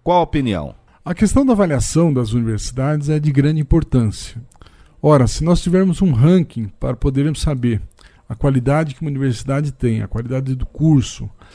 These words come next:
Speaker 2: então eu vejo de grande importância essa avaliação. Agora, essa questão da educação, não só a educação em nível superior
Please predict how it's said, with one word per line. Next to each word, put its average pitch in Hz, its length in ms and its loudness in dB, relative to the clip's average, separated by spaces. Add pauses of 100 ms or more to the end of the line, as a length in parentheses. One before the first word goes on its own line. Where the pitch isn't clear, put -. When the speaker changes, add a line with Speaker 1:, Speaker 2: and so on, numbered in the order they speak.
(220)
Speaker 2:
então 147 220 0
eu 185 100 4
vejo 175 340 2
de 139 80 0
grande 180 300 6
importância 156 760 0 (100)
essa 143 580 -2
avaliação. 123 760 -2 (540)
Agora, 165 240 2
essa 262 220 4
questão 170 260 2
da 143 60 2
educação, 131 500 -2
não 190 240 4
só 185 140 -2
a - 0 -
educação 139 360 -2
em 139 40 0
nível 131 140 0
superior 117 600 2